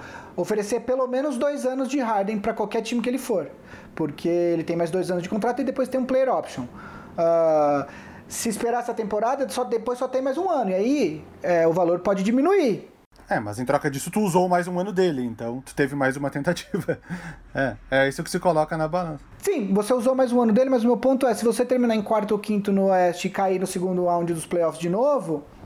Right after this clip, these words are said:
Speaker 1: não valeu a pena, entendeu? É só aí. Enfim,
Speaker 2: Hum.
Speaker 1: é, é, não existe uma resposta definitiva, claro. Eu só tô falando que eu, Guilherme, trocaria, se a proposta estivesse na mesa agora, Ben Simmons por James Harden, eu no lugar do Rockets, tro-,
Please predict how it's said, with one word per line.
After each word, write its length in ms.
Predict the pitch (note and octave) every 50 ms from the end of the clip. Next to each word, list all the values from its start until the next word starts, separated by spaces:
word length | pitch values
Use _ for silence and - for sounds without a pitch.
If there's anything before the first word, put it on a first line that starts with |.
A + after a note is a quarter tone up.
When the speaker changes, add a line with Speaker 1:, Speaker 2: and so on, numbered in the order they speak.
| - - -
Speaker 1:
não 260 | G3 G3 G#3+ A3 G#3+
valeu 260 | G#3 A3 A3+ A3+ A#3
a 60 | A#3
pena, 320 | A3+ A#3 A#3+ A#3 G#3+ F3+ D#3+
entendeu? 300 | D3+ C#3 D#3 D#3+ F3+ G3+
É 40 | G3+
só 120 | - E4+
aí. 180 | F#4 E4 C4 B3 - - -
Enfim, 380 | G4+ G4+ - F4 C4 F3+ -
Speaker 2:
Hum. 40 | - - - -
Speaker 1:
é, 280 | - G3 G3 G3 -
é, 340 | G3 G#3 G3+ F3+ E3+ E3 - - -
não 140 | - A3+ A#3+
existe 220 | A#3+ C4 D4 D4 D#4
uma 100 | D#4+ D4
resposta 420 | D4 C#4 - - C4+ C4 C4 C4
definitiva, 720 | B3 B3 B3 B3+ B3 B3+ B3+ - - B3 A#3 F3+ E3 D3
claro. 460 | - - G3+ F#3+ E3+ D3 C3+ B2+ B2 - - - - -
Eu 60 | - E3
só 100 | F#3+ G3
tô 80 | A3+
falando 240 | A3 C4 C4+ C4+ C4+
que 100 | C#4 C#4
eu, 300 | B3 A3+ B3 C#4 D#4 D4+ C#4+
Guilherme, 420 | G#3 G3 A3+ A3 A3 A3+ B3+ C4+ -
trocaria, 600 | - C4+ B3 - C4+ C4 A#3 A3 A#3+ B3+ C#4+ D4 - - - - - - - - - -
se 180 | - - -
a 40 | A3+
proposta 320 | A3+ A#3 A3+ G3+ B3 A#3+ A#3+
estivesse 240 | B3 B3+ A#3 A#3 B3+
na 100 | C4 B3+
mesa 260 | B3+ B3+ A#3+ G#3 A3
agora, 240 | G#3 G3 F#3+ F3+ F3+
Ben 200 | F3+ A3 A#3+ A#3
Simmons 360 | A#3+ - A#3+ A#3+ B3 A3+ A#3
por 160 | - A3 F#3
James 200 | G#3+ A3 G3+ F#3
Harden, 360 | E3+ G3+ A3 A#3 A3 A3+ A3+ A3
eu 140 | A#3 A#3+
no 80 | B3+ B3
lugar 220 | A#3 A3 A3 G#3
do 60 | F#3+ F3+
Rockets, 340 | G3 G#3+ G3+ - G3+ -
tro-, 160 | - - G#3+